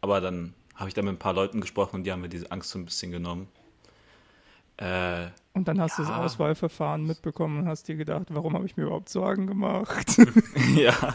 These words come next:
Speaker 1: das Auswahlverfahren war wirklich süß eigentlich. Wobei, war gar nicht so süß, weil die, mich die Professorin gefragt hat: so, „Ja, Sie haben hier im Bewerbungsschreiben geschrieben,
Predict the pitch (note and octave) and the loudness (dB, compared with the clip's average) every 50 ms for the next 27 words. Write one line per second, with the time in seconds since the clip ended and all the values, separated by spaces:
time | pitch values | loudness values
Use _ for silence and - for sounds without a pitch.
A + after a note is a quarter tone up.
0 | - - C#3+ - - - C3 B2 B2 - A2 G#2 - - A2 G#2 - A2 G2+ G#2 | -6 -10 -12 -12 -6 0 0 0 0 0 -4 -4 -2 -4 -6 -2 0 -2 0 0
1 | G#2+ G#2+ G2+ G#2 G#2 - - G2+ - - - A2+ A#2 A2 - G2 F#2+ F#2+ F#2+ - | 0 -2 -4 -4 -6 -10 -12 -12 -10 -8 -6 -6 -6 -4 -4 -4 -4 -4 -4 -6
2 | G#2 G#2 G#2 A2 A2 - - _ - - - - - - - - B2 A2 D3+ E3+ | -6 -6 -8 -8 -8 -14 -20 _ -20 -20 -18 -18 -18 -18 -12 -8 0 2 4 4
3 | F3 D#3+ D3 D#3 D3+ D3+ C#3 - - F3 F3 - B2+ C3+ C#3+ - - - - - | 4 2 0 0 -2 -2 -2 -8 -8 -8 -6 -4 -4 -4 -4 -6 -10 -12 -18 -18
4 | - - - A#2 B2 B2+ B2 G#2+ A2+ B2 - - G#2+ B2 A#2+ A#2+ A#2 - - - | -14 -4 2 4 6 6 6 4 -2 -6 -8 -8 -4 -2 -2 -2 -4 -6 -14 -10
5 | A#2 A2+ A2 - - A2+ A#2 A2 C3 C3 C3 B2+ A#2 A2 - A#2+ A#2+ A#2 - B2 | -10 -10 -8 -8 -8 -8 -6 0 0 2 2 2 -2 0 0 0 0 0 -2 -6
6 | A2+ - - A2+ A2 G#2 - - - - - - G2+ G2+ A2 A#2 A#2+ A#2 - - | -6 -4 -4 -4 -4 -4 -6 -10 -20 -18 -8 -4 -2 0 0 0 -2 -2 -6 -18
7 | - - - - A2+ A2 A2 A2 A2 A2+ A2 A2 A2 - G2+ G#2 G2+ G2+ G2+ G#2 | -20 -14 -6 -2 0 0 2 2 0 0 -2 -2 -4 -4 -6 -6 -4 -4 -6 -6
8 | - G2+ F#2 F#2+ G2 G#2 A2+ A#2+ - - - G2+ G#2+ G#2 A2 G#2 - A2 G#2+ - | -8 -8 -6 -4 -4 -4 -4 -6 -8 -6 -4 -4 -2 -2 -4 -4 -6 -8 -14 -12
9 | - G#2 G#2 G2 G2+ G2+ G2+ G#2 | -12 -10 -10 -8 -8 -8 -8 -10